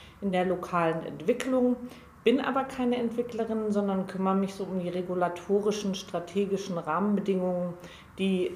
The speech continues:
in dem regulierten Markt eben eine große Rolle spielen und da den Kanal mit vielen anderen tollen Kolleginnen und Kollegen, Kolleginnen und Kollegen in Richtung Politik, äh, Stakeholder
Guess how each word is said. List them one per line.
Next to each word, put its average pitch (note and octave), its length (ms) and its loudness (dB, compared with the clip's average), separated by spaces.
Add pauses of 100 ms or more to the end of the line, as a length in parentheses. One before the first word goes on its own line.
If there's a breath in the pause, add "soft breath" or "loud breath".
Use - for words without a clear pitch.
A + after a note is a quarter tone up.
(440)
in A3 240 4
dem G#3+ 220 4
regulierten F#3 1040 2
Markt F3 520 0
eben F#3 180 -4
eine F3 120 -2
große E3+ 360 -4
Rolle G3 260 2
spielen G#3+ 560 0
und E3+ 320 -6 (460 loud breath)
da E3+ 260 2
den E3+ 240 -4
Kanal F3 720 2 (100)
mit E3+ 320 -4
vielen F#3+ 440 0
anderen F3 420 -2
tollen E3+ 320 2
Kolleginnen E3 460 -6
und D#3+ 240 -8
Kollegen, E3 560 -4 (580)
Kolleginnen G3+ 720 2
und E3+ 240 -4
Kollegen F3 600 0 (360 loud breath)
in F3 120 -2
Richtung E3+ 480 0
Politik, - 920 -4
äh, E3 120 0
Stakeholder D3+ 800 0